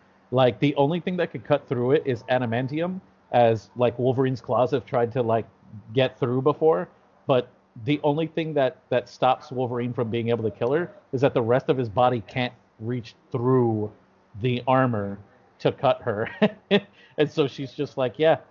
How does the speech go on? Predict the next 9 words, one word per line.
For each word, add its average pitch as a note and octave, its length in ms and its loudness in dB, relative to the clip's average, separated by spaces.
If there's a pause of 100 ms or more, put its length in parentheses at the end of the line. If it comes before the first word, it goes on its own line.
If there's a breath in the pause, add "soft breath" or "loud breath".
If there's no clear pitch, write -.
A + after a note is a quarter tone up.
(120)
okay," D3 400 2
and B2+ 100 -2
then B2+ 120 -4
she - 100 -10
just, A#2 220 -6 (420)
like, C3+ 300 0
knocks B2+ 340 -2
people A#2 320 -4
out. A#2 300 2